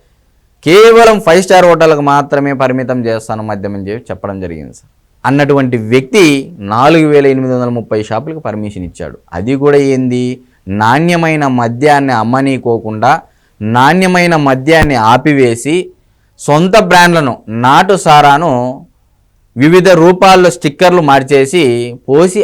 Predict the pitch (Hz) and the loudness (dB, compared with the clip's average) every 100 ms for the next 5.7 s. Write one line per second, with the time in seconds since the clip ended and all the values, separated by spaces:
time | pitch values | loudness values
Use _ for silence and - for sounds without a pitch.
0 | - 120 123 127 156 104 95 90 85 - | -4 -2 -2 -2 -2 -4 -4 -8 -12 -6
1 | 117 123 113 160 170 160 151 131 139 135 | -2 0 0 0 2 0 2 2 2 0
2 | 131 123 120 131 175 _ 98 92 101 113 | -2 -4 -6 -10 -10 _ -14 -10 -8 -6
3 | 131 131 110 101 101 107 92 85 78 _ | -6 -6 -6 -8 -8 -10 -10 -10 -12 _
4 | _ _ _ - 117 139 135 131 117 113 | _ _ _ -6 -2 -2 0 -2 -2 -2
5 | 110 143 127 117 135 135 131 | -2 -4 -4 -6 -6 -6 -6